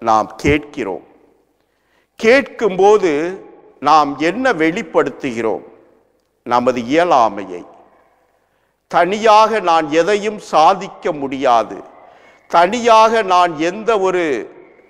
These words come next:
நிகழ்வையும் முழுமையாக வெற்றி பெற முடியாது. அந்த கடவுளுடைய அருள் வேண்டும், அவருடைய துணை வேண்டும். அவர் கட்டினால் ஒழிய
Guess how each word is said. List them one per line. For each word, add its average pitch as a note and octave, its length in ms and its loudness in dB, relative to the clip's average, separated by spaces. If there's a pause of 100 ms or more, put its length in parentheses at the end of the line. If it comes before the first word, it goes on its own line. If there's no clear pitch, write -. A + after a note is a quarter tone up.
(600)
நிகழ்வையும் G3 840 0
முழுமையாக F#3 1040 2 (340)
வெற்றி E3 440 -6
பெற D#3 200 2
முடியாது. B2+ 680 -2 (720)
அந்த B2 240 -2
கடவுளுடைய D3 760 -2
அருள் C#3 260 0
வேண்டும், G#2+ 500 -10 (480)
அவருடைய E3+ 480 0
துணை A3 400 0
வேண்டும். E3+ 600 -4 (760)
அவர் D3 340 2
கட்டினால் F#3+ 720 0
ஒழிய D#3 640 -4